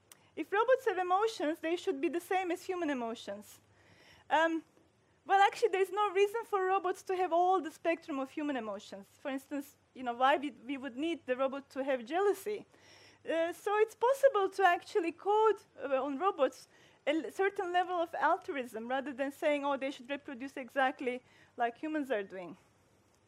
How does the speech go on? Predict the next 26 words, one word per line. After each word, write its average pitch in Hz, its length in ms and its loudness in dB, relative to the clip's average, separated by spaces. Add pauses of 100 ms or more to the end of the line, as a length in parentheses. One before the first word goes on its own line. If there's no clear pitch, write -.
(1200)
So, 427 60 2 (600)
busting 403 460 4
the 330 180 -4
myths, 392 200 -6
and 339 140 0
I'll 320 260 2
try 349 120 6
to 349 120 -10
wrap 302 240 0
up 349 220 2
with 240 160 -12
this, 262 220 -10
what 359 200 -2
you 330 120 0
can 381 400 2
do 262 220 -6 (380)
to 254 300 -8
actually 269 460 -2
bust 262 320 -2
the 254 60 -6
myths. 269 260 -8 (600)
Uh, - 80 2
my 392 200 4 (120)
suggestion 403 500 0
is 370 120 -6
that 349 240 4